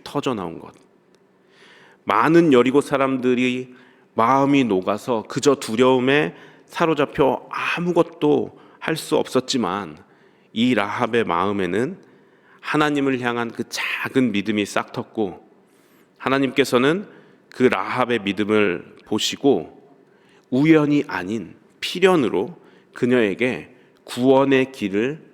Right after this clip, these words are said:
여신 것입니다. 그러나 라합은 이 구원을 얻기 위해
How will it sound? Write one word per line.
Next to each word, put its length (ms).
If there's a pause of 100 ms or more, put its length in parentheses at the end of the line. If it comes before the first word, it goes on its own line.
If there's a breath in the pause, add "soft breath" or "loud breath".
(360)
여신 480
것입니다. 500 (2500 loud breath)
그러나 280
라합은 600 (960)
이 180
구원을 540
얻기 440
위해 400